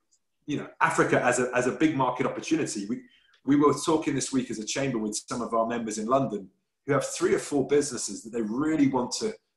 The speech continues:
come and invest in South Africa, start employing South African people, and then expanding into the continent. I think the African Free Trade Agreement is a real opportunity to make this easier for F D I, foreign direct investment coming into the country.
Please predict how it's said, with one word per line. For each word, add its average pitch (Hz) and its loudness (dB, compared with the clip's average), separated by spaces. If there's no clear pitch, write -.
come 165 0
and 143 4
invest 135 2
in 131 -2
South 113 0
Africa, 110 -2
start 151 4
employing 123 0
South 139 -2
African 135 -2
people, 107 -4
and 123 -4
then 131 0
expanding 139 -2
into 113 -6
the 113 -6
continent. 110 -6
I 117 0
think 175 4
the 135 8
African 151 2
Free 131 2
Trade 131 2
Agreement 120 2
is 107 -4
a 123 2
real 139 4
opportunity - -2
to - -6
make 135 0
this 117 -4
easier 110 0
for 104 -2
F - -2
D 120 4
I, 113 4
foreign 113 2
direct 110 -2
investment 104 -6
coming 110 -6
into 104 -6
the 104 -4
country. 117 -6